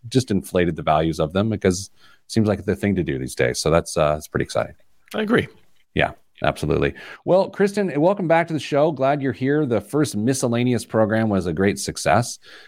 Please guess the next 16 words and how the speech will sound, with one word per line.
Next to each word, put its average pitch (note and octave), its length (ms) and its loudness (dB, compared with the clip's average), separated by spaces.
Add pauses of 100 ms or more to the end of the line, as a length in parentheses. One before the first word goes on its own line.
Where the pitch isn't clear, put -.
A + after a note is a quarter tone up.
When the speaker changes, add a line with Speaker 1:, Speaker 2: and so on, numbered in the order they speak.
Speaker 1:
Next B2+ 240 -4
week, B2+ 180 2
it's G#2 220 0
just A2 280 -2
miscellaneous A#2 680 0
and A2+ 180 2
myself F#2 480 0
as F2+ 220 2
Dame, G2+ 400 0 (460)
uh, F2 320 0 (180)
gets F3+ 80 -2
a E3 40 2
little D#3+ 240 2
R F#3 260 -2
and C#3+ 100 0
R. A2+ 400 -2